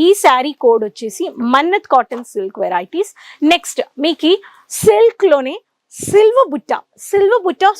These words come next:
సాఫ్ట్ కాంజీవరం ప్యాటర్న్‌లో కూల్ సాఫ్ట్ సిల్క్ అని మీకు వచ్చేసిందండి. ఇలా మీకు ఇండెక్స్ పేజ్ వచ్చేస్తుంది. త్రీ కలర్స్, సిక్స్ కలర్స్, కేటీసీ లోగో. ఈ శారీస్కి ఫోటోషూట్ గాని వచ్చేస్తుంది.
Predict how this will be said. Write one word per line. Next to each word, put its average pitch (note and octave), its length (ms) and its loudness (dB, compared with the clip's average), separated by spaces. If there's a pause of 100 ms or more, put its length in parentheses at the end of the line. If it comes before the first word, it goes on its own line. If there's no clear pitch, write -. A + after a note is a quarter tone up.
సాఫ్ట్ F4+ 440 2
కాంజీవరం C4 600 -6
ప్యాటర్న్‌లో A#3 400 -4 (460)
కూల్ C5 220 4 (120)
సాఫ్ట్ G4 280 -6
సిల్క్ D4 300 -10
అని B3+ 160 -10
మీకు A#3 220 -14
వచ్చేసిందండి. A3 640 -10 (420)
ఇలా F4+ 220 4
మీకు F#4 240 -8
ఇండెక్స్ C#4+ 400 -2
పేజ్ B3+ 240 -6
వచ్చేస్తుంది. B3 520 -6 (480)
త్రీ E4 120 2 (120)
కలర్స్, F4+ 320 2 (340)
సిక్స్ - 300 -6
కలర్స్, C#4+ 300 0 (320)
కేటీసీ F#4 460 2 (160)
లోగో. A#3+ 280 0 (500)
ఈ E4+ 40 6 (100)
శారీస్కి C4 560 -2
ఫోటోషూట్ D4 540 -4
గాని C4 220 0
వచ్చేస్తుంది. A#3+ 520 -6